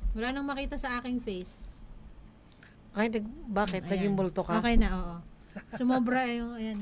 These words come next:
Speaker 1: nakintak-kita tuloy yung mari-, makintab kong noo.
Speaker 2: Eh, di,
Speaker 1: Sige.
Speaker 2: teka, ano pangalan? Bagong
Speaker 1: Bagong
Speaker 2: Pilipinas?
Speaker 1: Pilipinas Mobile Clinic.
Speaker 2: Oo.
Speaker 1: Ang
Speaker 2: Ay,
Speaker 1: first
Speaker 2: yan ang
Speaker 1: batch
Speaker 2: hindi
Speaker 1: siya.
Speaker 2: ko, yan ang hindi ko maintindihan
Speaker 1: Bakit
Speaker 2: eh.
Speaker 1: kailangan may brand? <laughs>
Speaker 2: Oo, bakit may branding ang lahat ng bagay?
Speaker 1: Oh.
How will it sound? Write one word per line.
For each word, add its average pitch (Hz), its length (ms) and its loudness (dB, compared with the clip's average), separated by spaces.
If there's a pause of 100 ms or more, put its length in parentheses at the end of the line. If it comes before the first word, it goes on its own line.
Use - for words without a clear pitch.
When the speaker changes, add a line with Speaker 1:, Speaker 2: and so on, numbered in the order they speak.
Speaker 1:
nakintak-kita 214 680 -8
tuloy 214 220 -4
yung 208 100 -2
mari-, 214 220 -4
makintab 208 520 -4
kong 190 220 -6
noo. 180 180 -6 (1080)
Speaker 2:
Eh, 294 140 12
di, 262 100 12
Speaker 1:
Sige. 339 220 12 (100)
Speaker 2:
teka, 269 500 10
ano 359 160 8
pangalan? 349 640 8 (280)
Bagong 262 440 10
Speaker 1:
Bagong 294 340 8
Speaker 2:
Pilipinas? 269 360 10
Speaker 1:
Pilipinas 330 480 4
Mobile 247 800 6
Clinic. 208 380 8
Speaker 2:
Oo. 202 440 4 (240)
Speaker 1:
Ang 262 140 2
Speaker 2:
Ay, - 20 4
Speaker 1:
first 392 180 12
Speaker 2:
yan 320 60 10
ang 339 80 8
Speaker 1:
batch 359 100 10
Speaker 2:
hindi 349 120 6
Speaker 1:
siya. 349 120 10
Speaker 2:
ko, 302 80 8 (300)
yan 320 120 4
ang 359 100 8
hindi 339 160 6
ko - 100 2
maintindihan 269 680 4
Speaker 1:
Bakit 214 120 4
Speaker 2:
eh. - 60 2
Speaker 1:
kailangan 320 300 8
may 285 160 8
brand? 226 340 6 (220)
<laughs> - 160 4
Speaker 2:
Oo, 220 320 10
bakit 240 460 8
may 254 160 8
branding 220 560 8
ang 214 120 4
lahat 208 240 8
ng 208 180 2
bagay? 175 520 6
Speaker 1:
Oh. 269 140 0